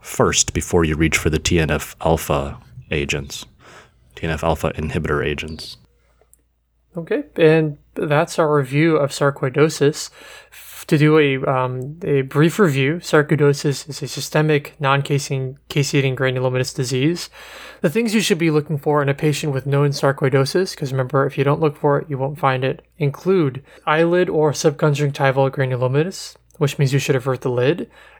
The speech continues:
Speaker 2: dry eye, which may be the most common, acute or chronic granulomatous anterior uveitis. Remember, granulomatous means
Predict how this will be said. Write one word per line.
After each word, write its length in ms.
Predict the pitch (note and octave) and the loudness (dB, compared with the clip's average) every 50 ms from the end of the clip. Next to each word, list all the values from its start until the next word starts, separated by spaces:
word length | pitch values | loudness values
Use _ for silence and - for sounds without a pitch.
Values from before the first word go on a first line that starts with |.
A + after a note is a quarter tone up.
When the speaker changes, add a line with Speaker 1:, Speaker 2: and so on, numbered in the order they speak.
| _ - | _ -10
Speaker 2:
dry 400 | C#3 B2+ C#3+ C#3 C3+ C3 B2+ C3 | -4 0 2 2 2 2 0 0
eye, 400 | C3 C3 B2+ C3 D3 F3 G#3+ A#3 - _ _ _ _ | 2 2 4 4 2 2 -2 -6 -10 _ _ _ _
which 180 | - C#3+ - - | -8 -8 -4 0
may 120 | D#3+ C#3+ | 0 2
be 100 | C3+ C#3+ | 2 2
the 80 | C3+ C3+ | 0 0
most 240 | B2 B2+ A#2 - - | -2 -4 -4 -6 -6
common, 440 | - C#3 B2 B2 C3+ E3 G3 A3 - _ _ _ _ _ _ _ _ _ _ _ - - - - | -2 -2 0 0 0 -2 -4 -6 -12 _ _ _ _ _ _ _ _ _ _ _ -20 -16 -2 -2
acute 400 | E3+ C#3+ - - G#3 G#3 A3 - | -2 0 0 0 2 2 2 4
or 160 | F3 E3+ D3 | 2 2 2
chronic 380 | D3 - D#3+ D#3 D#3 D#3+ D3 - - E3 | 2 2 2 2 2 2 0 -2 -6 -6
granulomatous 920 | C#3 - D3 D3 D3+ D3 C#3+ B2+ C#3+ D#3 F3 F3+ D#3 D3 C#3 C3 - - F#3 | -2 2 2 4 4 2 2 2 2 2 4 4 4 4 2 2 0 0 0
anterior 400 | C#3+ C#3 - D3+ C#3 C3+ C3+ C3 | 0 2 2 2 2 2 2 0
uveitis. 540 | C3 C3+ C3 B2+ C3 D3 D#3 D3+ - - | 2 2 2 4 4 2 0 0 -4 -6
Remember, 220 | D3+ C3+ C3 C#3 C3+ | -6 -2 -2 -2 0
granulomatous 760 | - D3 C3+ C3 C3+ B2+ C3 B2+ C#3 C#3 C3+ C3 - - D3+ | 0 0 2 2 2 2 2 2 2 2 2 2 0 0 0
means 400 | C3 C3+ C3+ C3 C3 B2+ - | 2 2 4 2 2 -2 -6